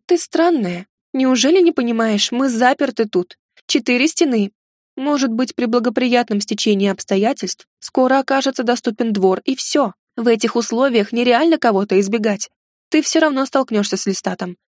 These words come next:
даже если он не будет тебя искать. Да знаю я. Ну а что тогда? Ваша встреча неизбежна. Только решай, как тебе удобнее. Один на один или среди людей? Мне лучше никак,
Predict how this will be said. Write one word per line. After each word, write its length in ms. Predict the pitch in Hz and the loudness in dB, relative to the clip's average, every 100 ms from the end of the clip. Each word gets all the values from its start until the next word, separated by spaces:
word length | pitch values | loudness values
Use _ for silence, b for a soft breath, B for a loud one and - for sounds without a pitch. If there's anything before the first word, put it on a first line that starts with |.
| - | -4
даже 260 | 254 247 | 0 2
если 360 | 254 254 254 240 | 2 0 0 -4
он 180 | - 262 | -2 0
не 80 | 247 | 0
будет 300 | 214 240 254 | 0 0 -2
тебя 300 | - 196 190 | -2 0 0
искать. 400 | 208 - 190 - _ _ _ - | 0 -4 -8 -10 _ _ _ -4
Да 180 | 208 247 | 0 2
знаю 380 | 226 269 311 226 | 2 0 2 2
я. 260 | 185 175 - _ _ _ _ | 2 0 -6 _ _ _ _
Ну 180 | 277 359 | 0 2
а 60 | 392 | 2
что 260 | - 269 | 2 0
тогда? 380 | 262 240 240 269 - _ _ | 2 0 0 -2 -4 _ _
Ваша 300 | 240 262 254 | -2 0 0
встреча 360 | 269 - 403 240 | -2 0 0 2
неизбежна. 680 | 214 294 220 214 190 190 - _ _ _ | 0 0 0 0 -2 -8 -12 _ _ _
Только 280 | - 359 330 | 0 2 2
решай, 380 | 311 311 - 294 | 2 2 2 2
как 180 | 269 262 | 0 -4
тебе 240 | - 247 | -4 -4
удобнее. 540 | 269 277 240 180 175 - _ _ | 0 0 0 -4 -8 -14 _ _
Один 380 | - 277 226 233 | -2 0 2 0
на 140 | 226 233 | 2 2
один 260 | 220 302 - _ - | 2 0 -2 _ -4
или 160 | 285 | -2
среди 280 | 277 269 240 | 0 -2 0
людей? 380 | 254 226 202 170 _ _ _ _ - | 0 0 0 -2 _ _ _ _ -8
Мне 280 | 247 247 277 | -2 0 2
лучше 300 | 254 226 240 | 0 0 -2
никак, 480 | 240 - 196 - | -2 -4 -6 -8